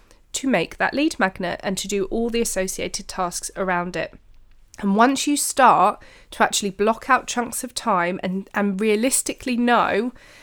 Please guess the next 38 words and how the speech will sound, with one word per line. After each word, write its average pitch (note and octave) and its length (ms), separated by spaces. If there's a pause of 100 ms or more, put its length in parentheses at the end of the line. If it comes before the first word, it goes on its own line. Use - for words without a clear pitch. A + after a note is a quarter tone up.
(240)
and F#3 180
see G3 400
how G#3 160
much G3+ 200
time G#3 220
it's - 80
gonna G3+ 160
take - 300
you G3+ 80
to - 100
do A3 240
things, A#3+ 580
because F#3 340
you F3+ 80
know G#3+ 400
what D4 220
your C#4 100
capacity - 720
is, G3+ 280 (400)
you A#3 300
will B3 140
start - 300
to - 120
have F#3+ 340
a F#3 140
much G3+ 560
more G3+ 400
effective - 760
and F#3 160
productive - 520
week. A3+ 300
Because G3+ 280
guess - 360
what? F#3+ 360 (420)
All C4 280
the C#4+ 140
other C#4+ 180
stuff - 800